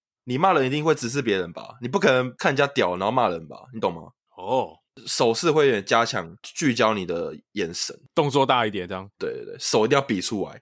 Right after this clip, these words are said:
Speaker 1: 交响乐有没有？
Speaker 2: 哦。
Speaker 1: 对啊，有一点这种聚焦的功能。
Speaker 2: 哦，会放大你的情绪啦。
Speaker 1: 嗯。对，对，对，情绪要出来。
Speaker 2: 好，有没有听众们又教你一招了？
Speaker 1: 对，对，对，经验分享啦。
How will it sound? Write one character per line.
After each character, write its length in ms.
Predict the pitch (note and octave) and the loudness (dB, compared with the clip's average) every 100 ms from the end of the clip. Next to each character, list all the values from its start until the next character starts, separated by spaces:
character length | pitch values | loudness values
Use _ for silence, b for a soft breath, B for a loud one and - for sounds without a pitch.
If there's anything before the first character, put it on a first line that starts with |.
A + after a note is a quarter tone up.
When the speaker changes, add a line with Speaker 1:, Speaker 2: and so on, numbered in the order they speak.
| - | 0
Speaker 1:
交 180 | C#3 B2+ | 2 4
响 240 | A2+ F#2 | 2 2
乐 120 | G#2 | 0
有 60 | F2 | 0
没 100 | F2+ | -4
有？ 80 | F#2 B B B B B - | -10 B B B B B -8
Speaker 2:
哦。 1000 | A2+ B2 B2 C3+ D#3 E3 C#3 G2+ F#2 F#2 - | -4 -2 0 2 4 4 2 -2 -6 -12 -6
Speaker 1:
对 100 | B2+ | 0
啊， 80 | A2+ | 4
有 160 | A#2+ E3 | 4 4
一 20 | |
点 140 | D#3+ | 4
这 80 | C3 | 2
种 80 | B2+ | 0
聚 180 | - B2 | 0 2
焦 180 | A#2 | 4
的 40 | G#2+ | 4
功 240 | G2 G2 | 0 -4
能。 100 | E2+ D2 - | -8 -14 -16
Speaker 2:
哦， 140 | - A#2 | -2 0
会 100 | F3 | 2
放 240 | - F3+ | 2 2
大 140 | F3+ D3+ | 2 2
你 60 | |
的 60 | A2+ | 0
情 280 | - G#2 G2 | -2 0 0
绪 200 | F2+ G2 | -2 -4
啦。 120 | D#2+ | -6
Speaker 1:
嗯。 100 | - _ _ _ _ _ _ | -12 _ _ _ _ _ _
对， 300 | - G2 F2+ | 0 2 2
对， 80 | F2+ | 0
对， 80 | E2+ | -2
情 260 | - A2 | -2 -2
绪 100 | A#2 | 2
要 120 | A#2+ A2 | 2 2
出 280 | - F#2 E2 | 0 -8 -10
来。 180 | - _ | -16 _
Speaker 2:
好， 200 | F#2 G2 | -4 0
有 60 | |
没 60 | A#2+ | 2
有 180 | A2 - | 0 -2
听 160 | - C3 | -2 0
众 200 | C#3+ B2 | 2 4
们 200 | G2+ F2+ - | 2 0 -4
又 140 | - B2+ | 0 2
教 180 | B2 A#2 | 4 2
你 140 | G#2 | 0
一 20 | |
招 320 | G2 F#2+ F2+ | 0 2 2
了？ 180 | F#2 E2+ - | 0 -4 -6
Speaker 1:
对， 180 | F2+ E2+ | -4 -2
对， 140 | E2+ | -6
对， 100 | D#2 | -8
经 220 | - D3 D#3+ | -4 2 4
验 140 | C3+ | 4
分 200 | B2+ B2 | 4 4
享 200 | B2 E2 | 2 -2
啦。 160 | D#2+ | -4